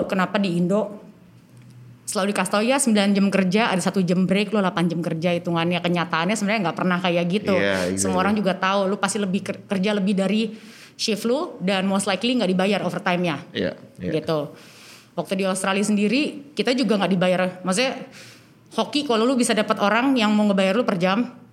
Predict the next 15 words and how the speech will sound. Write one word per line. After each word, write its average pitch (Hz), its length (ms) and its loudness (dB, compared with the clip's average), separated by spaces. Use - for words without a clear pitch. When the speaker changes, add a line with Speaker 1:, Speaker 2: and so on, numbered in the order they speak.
Speaker 2:
Iya. 196 140 -4
Speaker 1:
tapi 196 160 -2
kebanyakan 202 640 0
kagak, 180 480 -2
karena 190 220 0
mereka 202 260 0
ngelihat 190 260 0
lu, 214 120 0
"Ah, 220 180 0
lu 220 160 0
international 170 560 -2
student, 185 340 -2
lu 208 100 0
butuh 196 240 -2
duit. 175 340 -2